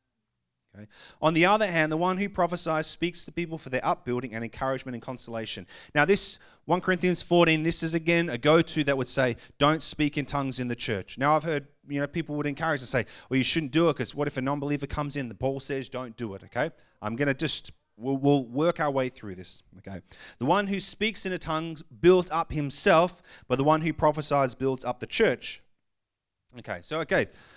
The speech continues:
Prophesy more than tongues. Yes, I agree. That's what Paul's saying. That's not good. "Now, I want you all to speak in tongues."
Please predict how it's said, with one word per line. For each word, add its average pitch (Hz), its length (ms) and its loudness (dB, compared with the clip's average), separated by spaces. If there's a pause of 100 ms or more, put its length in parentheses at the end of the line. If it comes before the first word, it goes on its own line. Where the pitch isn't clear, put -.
(1300)
Prophesy 190 480 4
more 170 480 4
than 143 160 0
tongues. 131 520 -2
Yes, 156 340 2
I 123 140 0
agree. 139 260 2
That's 127 220 -2
what 135 260 -4
Paul's 135 240 0
saying. 123 440 -2 (340)
That's 101 140 -14
not 113 100 -8
good. 92 180 -8 (320)
"Now, 170 220 4
I 180 140 6
want 214 360 2
you 202 200 -2
all 214 560 8
to 185 260 -2
speak 214 580 -2
in 185 400 -2 (220)
tongues." 139 600 -2